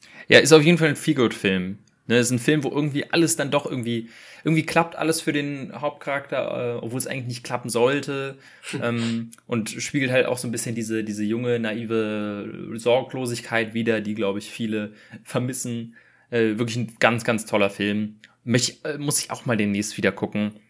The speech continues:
Speaker 1: äh, weil es ja auch schon wieder so lang her. Das ist, das ist immer das Problem bei den Filmen, die so ganz am Anfang des Jahres rauskommen. Ähm,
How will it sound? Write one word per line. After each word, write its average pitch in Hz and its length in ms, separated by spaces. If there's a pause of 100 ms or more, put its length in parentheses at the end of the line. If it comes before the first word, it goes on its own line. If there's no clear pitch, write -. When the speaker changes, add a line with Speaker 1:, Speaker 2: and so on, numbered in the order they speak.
(200)
Speaker 1:
äh, 101 120
weil 107 100
es 107 100
ja - 100
auch 127 60
schon 127 120
wieder 113 140
so 117 100
lang 110 160
her. 110 500
Das 104 200
ist, 185 240
das - 20
ist 170 80
immer 175 100
das 156 120
Problem 147 280
bei 131 60
den 120 120
Filmen, 135 220
die 117 100
so 113 100
ganz 123 240
am 117 100
Anfang 127 240
des 107 140
Jahres 95 320
rauskommen. 110 460 (580)
Ähm, 104 480